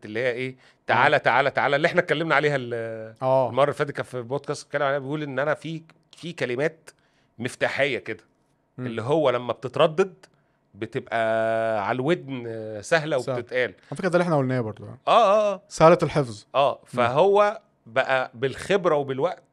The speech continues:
Speaker 1: عارف إيه الكلام اللي ممكن
Speaker 2: مم.
Speaker 1: لو اتردد واتكرر يبقى سهل على الودن.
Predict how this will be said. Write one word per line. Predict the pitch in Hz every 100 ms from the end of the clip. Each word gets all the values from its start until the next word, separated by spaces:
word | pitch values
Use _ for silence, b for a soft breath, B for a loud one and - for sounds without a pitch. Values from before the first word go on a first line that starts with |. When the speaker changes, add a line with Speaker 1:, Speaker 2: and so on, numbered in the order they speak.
| _ _
Speaker 1:
عارف | 107 127 190 185 185 _
إيه | 160 175
الكلام | 170 143 143 202 202 -
اللي | 113 117
ممكن | 131 156 131
Speaker 2:
مم. | 117
Speaker 1:
لو | 110
اتردد | 113 - 180 180 214 - _ _ _ _ _ -
واتكرر | 107 - 180 202 220 202 - _ _ _
يبقى | 117 117
سهل | 170 165
على | 156 127
الودن. | 123